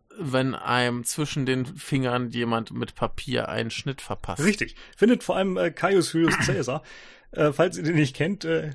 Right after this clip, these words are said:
Speaker 2: schaut nach. Das ist ein C-D-U-Mann, der seinen, äh, Sitz im Bundestag verloren hat, weil die C D U, von der er Mitglied ist, in einem anderen Bundesland nach einer Nachstimmen-, also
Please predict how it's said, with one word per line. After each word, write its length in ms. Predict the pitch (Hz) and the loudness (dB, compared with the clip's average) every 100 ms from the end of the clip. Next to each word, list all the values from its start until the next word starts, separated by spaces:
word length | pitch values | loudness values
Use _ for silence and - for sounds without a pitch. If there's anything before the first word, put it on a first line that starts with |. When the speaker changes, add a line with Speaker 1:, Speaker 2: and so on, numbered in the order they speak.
| - | -10
Speaker 2:
schaut 360 | - - 196 - | -4 2 2 2
nach. 280 | 135 165 - | 0 0 -2
Das 140 | - | -4
ist 220 | 143 - | -2 0
ein 120 | 147 127 | 0 0
C-D-U-Mann, 680 | 143 139 160 160 127 160 131 | 0 0 0 2 2 0 0
der 280 | 123 127 131 | 2 2 0
seinen, 340 | 120 120 123 - - - - | -2 -4 -6 -10 -18 -18 -12
äh, 200 | - 127 | -2 0
Sitz 420 | 120 220 - - - | 4 2 2 -2 -2
im 240 | 175 170 | -4 -2
Bundestag 440 | 151 175 - 160 - | 0 0 2 0 2
verloren 480 | 131 170 208 147 | 2 4 4 2
hat, 160 | 147 - | -6 -4
weil 220 | 123 131 | -2 0
die 160 | 127 123 | -2 -6
C 260 | - 160 160 | -4 -4 -2
D 140 | 135 | -2
U, 400 | 143 143 165 175 - _ _ _ _ | -4 -6 -6 -8 -12 _ _ _ _
von 240 | - 120 | -4 0
der 180 | 117 117 | 2 2
er 140 | 113 | 0
Mitglied 360 | 113 143 147 165 | 0 0 -2 0
ist, 340 | 185 185 - | 0 0 -2
in 100 | - | -6
einem 160 | 123 123 | -4 -2
anderen 280 | 175 170 147 | -2 -2 -2
Bundesland 540 | 165 160 - 143 156 | -4 -4 -4 -4 -4
nach 220 | 120 113 | -4 -4
einer 340 | 123 117 117 120 - - | -2 -2 -2 -4 -12 -6
Nachstimmen-, 1500 | 123 185 233 - - _ _ _ _ _ _ - 139 123 120 | 2 4 2 -2 -16 _ _ _ _ _ _ -4 0 -2 -4
also 240 | 110 113 | -8 -8